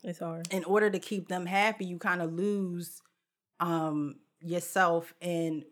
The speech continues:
Speaker 2: because she wanted to change and do a new thing, and that wasn't his wave, it was kinda like, "Ah, I guess I'ma just keep doing this 'cause I've been doing it for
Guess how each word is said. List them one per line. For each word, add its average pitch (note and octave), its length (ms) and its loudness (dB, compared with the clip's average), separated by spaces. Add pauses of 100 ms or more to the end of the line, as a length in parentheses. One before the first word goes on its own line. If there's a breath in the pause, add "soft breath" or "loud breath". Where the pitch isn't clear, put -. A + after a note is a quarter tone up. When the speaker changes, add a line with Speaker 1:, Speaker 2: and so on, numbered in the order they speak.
(100)
Speaker 2:
because F3 340 0
she A3 160 -4
wanted F#3+ 280 -2
to E3+ 100 -6
change F#3 340 -4
and E3+ 120 -2
do E3 160 -2
a D#3 80 0
new G3+ 320 0
thing, D3+ 560 -4
and E3+ 180 -2
that F3+ 160 0
wasn't E3 380 -2
his E3 200 -4
wave, F#3+ 380 -2
it E3+ 120 0
was E3 160 -2
kinda E3+ 280 0
like, D#3 380 2
"Ah, D#3+ 260 4
I D#3 60 4
guess D#3 240 -2
I'ma D#3+ 180 0
just D#3 220 -4
keep D3+ 180 -4
doing D3+ 240 0
this D3 140 -2
'cause C#3 160 -4
I've D3+ 140 0
been D#3 180 -2
doing D3 240 0
it C#3+ 60 -6
for D#3 200 -6